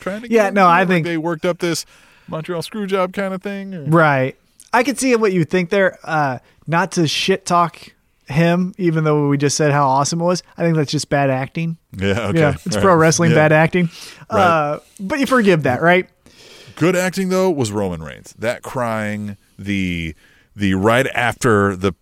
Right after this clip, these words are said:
Speaker 1: the "I quit" and the standing up and the, like,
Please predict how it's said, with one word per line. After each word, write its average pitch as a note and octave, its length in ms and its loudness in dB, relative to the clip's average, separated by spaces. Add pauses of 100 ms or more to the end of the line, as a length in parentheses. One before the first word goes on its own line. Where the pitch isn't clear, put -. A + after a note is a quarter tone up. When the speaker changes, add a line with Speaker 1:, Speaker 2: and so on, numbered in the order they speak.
(100)
Speaker 1:
the F#2+ 320 0
"I G2+ 160 0
quit" G#2+ 300 -2
and F#2 120 -4
the F2+ 140 -4
standing G2 400 -2
up F#2+ 180 0
and F2+ 160 -2
the, E2+ 120 -2
like, D#2+ 520 -8